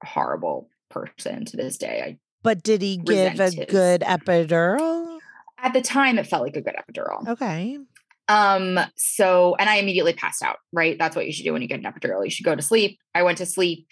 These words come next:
Speaker 1: They kept coming and turning me like a rotisserie chicken 'cause the baby, I have really low blood pressure just as a person. So an epidural made my blood pressure extra low.
Speaker 2: Okay.
Speaker 1: So my baby was not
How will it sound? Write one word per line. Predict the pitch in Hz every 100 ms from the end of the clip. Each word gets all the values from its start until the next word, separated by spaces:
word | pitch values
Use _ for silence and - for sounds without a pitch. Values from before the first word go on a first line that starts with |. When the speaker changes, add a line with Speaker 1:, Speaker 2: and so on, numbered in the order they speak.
| -
Speaker 1:
They | 170
kept | 202 185 -
coming | - 190 175 170
and | 160
turning | 160 180 170 170
me | 165
like | 160 160
a | 165
rotisserie | 165 170 - 165
chicken | 160 165 165 165 156 160
'cause | 165 156 - -
the | - 160
baby, | 156 151 151 156 151
I | -
have | 180 202
really | 202 185
low | 170
blood | 165 165 147
pressure | 147 - - - _ _ -
just | 180 -
as | 151
a | 143
person. | 160 147 180 196 202 - - -
So | - 190 170
an | 165
epidural | - 180 156 165 151
made | 151 151
my | 151
blood | 135 117
pressure | 151 151 -
extra | - - -
low. | 85 58 - - - -
Speaker 2:
Okay. | 185 170
Speaker 1:
So | - 160 175 160
my | 156 160
baby | 170 165
was | 160 151
not | 165 156 151